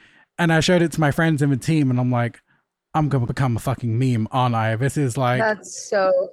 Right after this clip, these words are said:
Speaker 2: funny.
Speaker 1: you know, like, my anxiety, m-, my stress, my panic. And I'm just like,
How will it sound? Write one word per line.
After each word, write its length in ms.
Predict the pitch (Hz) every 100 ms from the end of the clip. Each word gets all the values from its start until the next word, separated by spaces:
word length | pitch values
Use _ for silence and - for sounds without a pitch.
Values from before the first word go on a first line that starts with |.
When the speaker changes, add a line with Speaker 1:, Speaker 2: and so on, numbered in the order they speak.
| -
Speaker 2:
funny. 420 | 190 185 180 180
Speaker 1:
you 80 | 190
know, 160 | 185 185
like, 260 | 185 156 - -
my 260 | 175 175
anxiety, 720 | 165 147 170 170 170 160 165
m-, 260 | 160 160 147
my 180 | 175 160
stress, 520 | 160 - 170 170 156 175
my 180 | 160 156
panic. 600 | 165 160 156 147 139 - 156
And 140 | 139
I'm 160 | 139 131
just 220 | 135 -
like, 360 | 131 123 -